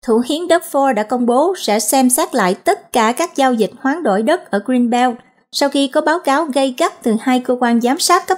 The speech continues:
tỉnh dẫn đến việc Bộ trưởng Nhà ở là ông Steve Clark từ chức và một cuộc xáo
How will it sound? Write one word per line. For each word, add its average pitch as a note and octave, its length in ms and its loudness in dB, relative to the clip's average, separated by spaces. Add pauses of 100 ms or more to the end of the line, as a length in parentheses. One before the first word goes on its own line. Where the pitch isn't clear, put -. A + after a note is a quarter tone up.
tỉnh G#3 240 2 (120)
dẫn G#3+ 300 0
đến E4 180 -2
việc A#3 300 0 (340)
Bộ G#3+ 200 0
trưởng A3+ 240 0
Nhà B3+ 160 0
ở G3+ 360 0
là A#3+ 200 0
ông A3 160 0
Steve F4 300 -2
Clark D#4 320 -2
từ G3+ 220 2
chức E4 180 -2 (200)
và A3 100 2
một G#3 200 0
cuộc F#3+ 200 0
xáo D4 280 0